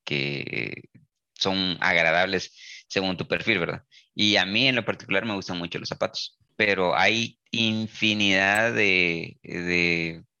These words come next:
no sé, de copias, eh, <laughs> baratas, se podría decir. Y de repente uno, uno cae en eso.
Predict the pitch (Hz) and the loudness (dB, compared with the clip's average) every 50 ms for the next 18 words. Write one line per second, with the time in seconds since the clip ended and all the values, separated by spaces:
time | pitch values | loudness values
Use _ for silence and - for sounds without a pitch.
0 | _ - - 71 95 98 - - 98 82 80 - - _ - - - 85 85 85 | _ -12 -6 -4 -2 -2 0 0 -2 -2 -2 -6 -12 _ -18 -14 -12 -10 -8 -8
1 | 82 82 82 82 78 78 80 - - - 104 95 - - 101 90 82 82 80 - | -4 -4 -4 -4 -4 -6 -10 -8 -4 -4 -4 -4 -4 -2 0 0 0 0 -2 -4
2 | - - - 85 85 82 78 78 78 78 - - - 101 104 92 92 80 85 90 | -8 -6 -2 0 0 0 0 -2 -4 -6 -6 -6 -6 -4 -2 0 0 0 0 -2
3 | - 101 95 90 82 85 82 82 90 85 87 87 104 107 - - _ _ _ _ | -4 -8 -10 -8 -6 -4 -2 0 0 0 0 0 -2 -4 -4 -8 _ _ _ _
4 | - 104 95 90 90 87 87 - - 87 95 - - - 190 175 175 - - 160 | -2 2 4 4 4 4 2 2 2 0 2 2 0 -2 -2 -4 -6 -6 -2 0
5 | 127 107 98 92 95 101 92 85 - 92 92 92 85 82 85 104 131 - - - | 0 0 0 0 0 -2 -2 0 2 2 2 2 2 0 -2 -4 -4 -4 -8 -12